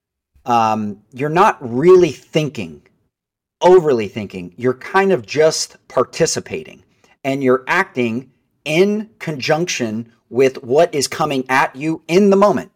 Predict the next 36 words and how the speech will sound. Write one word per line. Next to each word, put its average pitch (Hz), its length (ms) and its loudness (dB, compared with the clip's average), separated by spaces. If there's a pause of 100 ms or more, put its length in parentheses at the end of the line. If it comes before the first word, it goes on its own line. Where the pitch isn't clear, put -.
That's - 260 -2
it. 151 220 2
You're 113 80 -6
not 139 200 4
overthinking 175 600 2
it, 196 180 -4 (200)
and 127 140 -2
you're 139 120 -4
not 147 340 -2
over 147 280 0
tightening 147 400 -2
it. 92 100 -10
And 175 120 -2
sometimes 214 400 0
you 160 60 -8
might 170 220 2
be, 90 240 -14 (160)
which, 131 300 -2 (260)
let's 139 180 -2
use 147 140 -8
the 143 100 -4
example 131 420 0
of, 113 140 2
like, 117 300 -2
uh, 117 140 2
surfing. 107 540 0 (280)
If 120 180 -4
you 127 80 -8
start 175 280 2
thinking, 127 260 -4
"Oh 139 80 -2
shit, - 320 0
this - 160 -6
wave 147 220 0
is 123 100 0
big 123 440 2